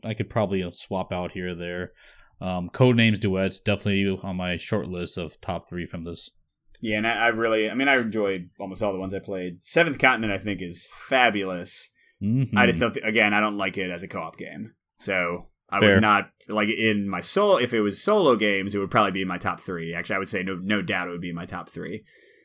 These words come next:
Speaker 2: But, uh, I, again, I don't wanna play twenty hours with, like, I don't wanna wait <laughs> the weeks and weeks it takes to get through a twenty-hour game with one person when I could just crank through it in a few days myself.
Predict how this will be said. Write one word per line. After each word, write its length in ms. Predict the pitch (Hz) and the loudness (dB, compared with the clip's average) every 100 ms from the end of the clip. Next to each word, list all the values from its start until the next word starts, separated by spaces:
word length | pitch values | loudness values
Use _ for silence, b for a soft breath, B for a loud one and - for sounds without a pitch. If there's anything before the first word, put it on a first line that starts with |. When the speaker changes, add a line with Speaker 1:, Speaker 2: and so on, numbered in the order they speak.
| b _ | b _
Speaker 2:
But, 260 | - 87 80 - | -4 -4 -4 -8
uh, 360 | 85 82 80 87 - _ _ _ | -8 -6 -8 -10 -18 _ _ _
I, 140 | 90 85 - | -10 -10 -10
again, 260 | 92 90 80 | -6 -4 -4
I 100 | 82 | -6
don't 120 | 85 | -8
wanna 140 | 82 | -8
play 180 | 85 90 | -8 -8
twenty 280 | 85 92 85 | -8 -8 -8
hours 280 | 82 82 95 | -8 -8 -8
with, 340 | 92 - - - _ _ - | -10 -12 -16 -20 _ _ -8
like, 140 | 95 | -2
I 60 | 95 | 0
don't 100 | 95 | 0
wanna 180 | 98 95 | -4 -2
wait 520 | 104 98 98 - - b | 0 0 -2 -6 -6 b
<laughs> 260 | b - - | b -10 4
the 600 | 208 - 233 208 131 131 | 6 8 6 4 2 4
weeks 260 | 120 127 - | 4 0 0
and 140 | 120 | 2
weeks 220 | 117 113 - | 4 2 0
it 120 | 104 | -2
takes 420 | 113 104 - - B B - | 2 2 0 -6 B B -4
to 120 | 113 | 0
get 260 | 104 139 101 | 4 4 4
through 140 | 113 | 0
a 40 | |
twenty-hour 480 | 107 110 101 92 92 | 2 0 2 2 0
game 440 | 90 87 87 92 95 | 0 -2 -4 -6 -4
with 180 | 101 | -4
one 180 | 98 92 | -4 -6
person 340 | 87 82 - 82 | -6 -6 -6 -6
when 120 | 80 | -10
I 40 | |
could 160 | 90 90 | -8 -8
just 320 | 92 - - _ | -6 -8 -8 _
crank 280 | - 98 90 | -4 -4 -2
through 280 | - 92 90 | -6 -4 -6
it 40 | |
in 180 | 87 85 | -8 -10
a 60 | |
few 180 | 85 95 | -8 -10
days 260 | 87 85 - | -8 -10 -10
myself. 480 | 90 - 78 113 | -8 -8 -8 -12